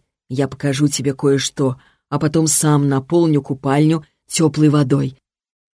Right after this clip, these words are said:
И подробно расскажу, в каких флаконах что налито, и как этим всем надлежит пользоваться». «Куда идти?» — насторожилась я, пытаясь просчитать план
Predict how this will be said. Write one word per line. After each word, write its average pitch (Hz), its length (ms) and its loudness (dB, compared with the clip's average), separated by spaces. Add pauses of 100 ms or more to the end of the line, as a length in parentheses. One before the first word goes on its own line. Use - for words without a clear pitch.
(580)
И 196 120 2
подробно 156 680 2
расскажу, 139 540 -2
в 147 80 -6
каких 131 360 -6
флаконах 135 640 0
что - 240 -4
налито, 147 560 2 (280)
и 165 120 2
как 156 240 0
этим 135 260 0
всем 156 460 0 (180)
надлежит 151 520 2
пользоваться». 139 800 0 (680)
«Куда 190 360 0
идти?» — 202 600 0 (500)
насторожилась 156 720 0
я, 190 220 0 (320)
пытаясь 226 340 4
просчитать 208 760 0
план 190 340 0